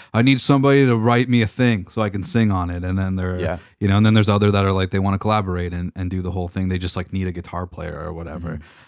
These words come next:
Speaker 1: Um, <laughs> I do think that reminded me saying that, uh, just, like, how much work goes into it or whatever. And, uh, I remember, so you remember Devin Hannum?
Speaker 2: Yes.
Speaker 1: So he's got a studio in Meaford, and, uh, my buddy Eric, who, like, has been my best friend forever, he, uh, I guess he was, like, there one time,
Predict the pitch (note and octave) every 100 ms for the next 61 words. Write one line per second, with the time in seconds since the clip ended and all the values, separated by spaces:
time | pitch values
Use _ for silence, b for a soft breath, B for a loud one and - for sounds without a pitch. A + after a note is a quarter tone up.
0 | B - F#2+ F2+ F#2 G2 G2 B2 C3+ A#2
1 | G#2 G#2 G#2+ A#2+ A2 - G2 G2 F#2+ F2
2 | E2+ E2+ B B B G#2 G#2 F2+ G2+ G2+
3 | F#2 F#2 F2+ F#2+ F#2+ G2+ G2+ G#2+ G#2 G#2+
4 | G#2 G2+ G2+ A2+ A2 - G#2 G2+ F#2+ F#2+
5 | F2 F2 b b b - F#2+ G2 G2 G2+
6 | F#2+ A2 A2+ G#2+ G2 F#2 F2+ F2 F2+ F#2+
7 | G#2+ _ _ F#2 - - - F#2+ F#2+ F#2+
8 | G#2+ G2 - G2+ F#2 F#2 F2+ F#2+ F2 E2+
9 | E2+ F2 G#2+ B B B - F#2 F2+ F2+
10 | F#2 F2+ G2 F#2 F#2+ F#2 F2 E2 F2+ E2
11 | F2 F#2 F#2 F2 F2 E2+ F2 E2 F2 E2+
12 | E2+ - - G2 F#2 F2 E2+ - F2 G2+
13 | B2+ A2+ F2+ E2 E2+ E2+ F#2+ G#2 G#2 G#2+
14 | G#2+